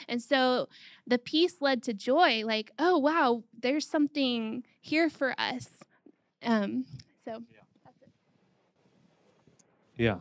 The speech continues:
Speaker 2: So, um, uh, so really where, what was been going on with us lately is, you know, we have been living in this barn house for several years. It's been a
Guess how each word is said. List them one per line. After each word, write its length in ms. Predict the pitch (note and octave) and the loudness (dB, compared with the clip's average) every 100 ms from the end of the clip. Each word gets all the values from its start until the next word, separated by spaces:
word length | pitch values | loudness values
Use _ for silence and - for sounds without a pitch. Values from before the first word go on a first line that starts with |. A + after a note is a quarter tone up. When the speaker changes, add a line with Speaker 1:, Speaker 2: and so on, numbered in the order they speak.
| F2+ | -10
Speaker 2:
So, 500 | - B2+ B2 A#2+ - | -2 4 4 2 -4
um, 420 | - A#2 A2+ G#2+ A2 | -4 0 0 0 -2
uh, 280 | G#2+ G2+ G2 - _ _ _ - _ _ _ | -2 -2 -6 -16 _ _ _ -20 _ _ _
so 200 | - C3 | -2 0
really 320 | B2 D#3 E3 | 4 4 4
where, 300 | D3+ D3+ D3+ | 6 6 4
what 240 | D#3 C#3+ D3 | 2 0 2
was 240 | C#3 - | 0 0
been 260 | - C#3 B2 | -2 -2 0
going 200 | B2 B2+ | 2 2
on 220 | B2 A#2+ | 0 0
with 160 | A#2 | 0
us 200 | A2 G#2+ | 0 -2
lately 500 | A#2 A#2+ C3+ A#2 A2+ | 0 2 2 -2 -2
is, 520 | A2 A2+ A2 G#2+ - - | -2 0 0 -2 -8 -10
you 140 | A#2 A2+ | -6 0
know, 320 | A2 G#2+ - | 2 0 -2
we 280 | G#2+ A#2+ C3+ | -2 2 4
have 200 | C3 A#2+ - _ A2 | 2 0 -10 _ -2
been 300 | A2+ A2 A2 | 0 0 0
living 280 | A2 A2 A2 | -2 -2 -2
in 100 | G#2+ | -2
this 200 | G2+ F#2 | -4 -6
barn 440 | - A#2 C#3+ D3+ | 0 2 4 2
house 320 | A#2 G2+ G2+ G2 | 0 -2 -2 -6
for 200 | - G#2 | -6 -6
several 440 | - A2 G2+ G#2 | 0 -2 0 -2
years. 460 | G2+ G2 G#2 G#2+ G#2 | -2 -2 0 0 -2
It's 140 | F#2+ | -8
been 200 | - G#2+ | -6 -4
a 240 | G2+ G2 | -2 -2